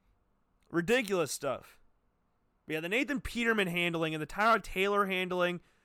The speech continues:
you could tell it was a first-year head coach making those decisions, 'cause it was not,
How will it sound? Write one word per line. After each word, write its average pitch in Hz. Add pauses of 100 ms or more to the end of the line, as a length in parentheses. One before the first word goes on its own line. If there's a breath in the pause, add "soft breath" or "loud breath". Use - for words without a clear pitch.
(200)
you 208
could 240
tell 247
it 240
was 220
a 202
first-year 196
head 175
coach 160
making 156
those 143
decisions, 120
'cause 143
it 165
was 180
not, 151